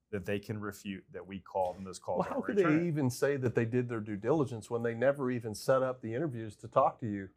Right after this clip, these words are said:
Speaker 1: The process was flawed out of the gate, and it, they just doubled down with it over and over again.
Speaker 2: So this particular consultant,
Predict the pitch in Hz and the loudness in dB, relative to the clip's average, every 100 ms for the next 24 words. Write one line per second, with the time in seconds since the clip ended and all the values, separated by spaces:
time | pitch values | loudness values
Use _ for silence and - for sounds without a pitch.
0 | _ _ _ _ _ _ _ _ _ _ | _ _ _ _ _ _ _ _ _ _
1 | _ _ _ _ _ _ - 131 - 139 | _ _ _ _ _ _ 4 4 6 6
2 | 143 156 - 131 - 135 135 135 127 113 | 4 -2 -6 -10 -2 2 4 2 -2 -6
3 | 135 139 - _ 120 113 113 95 117 107 | -6 -6 -10 _ -2 -2 -4 0 2 2
4 | 98 113 - 107 104 98 101 92 90 90 | 2 -4 -4 2 2 4 0 -6 -8 -8
5 | 87 82 - 87 _ - 107 98 98 90 | -10 -16 -16 -18 _ -4 -2 -2 -4 -8
6 | 85 85 85 82 _ _ _ _ - 151 | -12 -16 -20 _ _ _ _ _ 8 8
7 | 120 - _ _ _ _ _ _ _ _ | 8 4 _ _ _ _ _ _ _ _
8 | _ _ _ _ - 123 147 - 135 156 | _ _ _ _ 4 8 8 4 0 0
9 | 147 139 127 127 110 151 160 - | 2 2 0 -4 0 2 2 -2